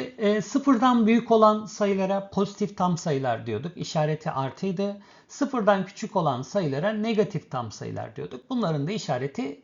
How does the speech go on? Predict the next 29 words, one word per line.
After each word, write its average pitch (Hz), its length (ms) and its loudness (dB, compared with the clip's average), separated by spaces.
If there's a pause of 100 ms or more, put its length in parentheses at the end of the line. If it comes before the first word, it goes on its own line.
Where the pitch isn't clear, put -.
eksiydi. 104 580 -4 (400)
Sıfırın 247 540 -2
herhangi 214 480 2
bir 226 60 -2
işareti 170 480 0
yoktu. 190 480 -2 (220)
Değil 247 120 -2
mi? 135 140 -4 (100)
Nötr, 180 340 0 (300)
pozitif 156 400 -2
ya 175 120 -2
da 156 60 0
negatif 185 540 -2
değildi. 110 440 -2 (440)
Çift - 400 -2
ve 254 200 -2
tekle 254 460 -2
karıştırılıyor. 220 840 0
Arkadaşım 208 520 -2
sıfır 277 520 -6
çift - 400 -4 (160)
tam 123 240 -2
sayı, 185 400 -6 (580)
e, 170 260 0
ama 262 460 0
sıfırın 151 460 -2
işareti 190 600 -2
yok. - 440 -4
Nötr. - 380 -6